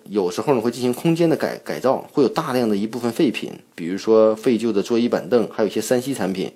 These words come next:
都可以在直接A P P上预定服务。这些任务呢，就会被分配到这个公司的一些运输网络，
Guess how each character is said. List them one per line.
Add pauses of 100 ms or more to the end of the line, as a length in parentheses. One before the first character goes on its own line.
(500)
都
可
以
在
直
接
A
P
P
上
预
定
服
务。 (320)
这
些
任
务
呢，
就
会
被
分
配
到
这
个
公
司
的
一
些
运
输
网
络，